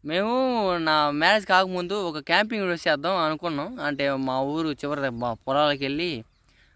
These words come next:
అట్టా వెళ్ళి ఏదో ఒక క్యాంపింగ్ వీడియో ఒకటి చేద్దాం అనుకున్నాం. అదైతే ప్లాన్ చేశాను. ఈసారి నెక్స్ట్ మండే కానీ, ఆ,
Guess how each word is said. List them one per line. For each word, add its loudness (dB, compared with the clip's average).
అట్టా 0
వెళ్ళి -4
ఏదో 0
ఒక -4
క్యాంపింగ్ 0
వీడియో 0
ఒకటి -2
చేద్దాం 2
అనుకున్నాం. -6
అదైతే 2
ప్లాన్ 4
చేశాను. -2
ఈసారి -4
నెక్స్ట్ -2
మండే 2
కానీ, -2
ఆ, -2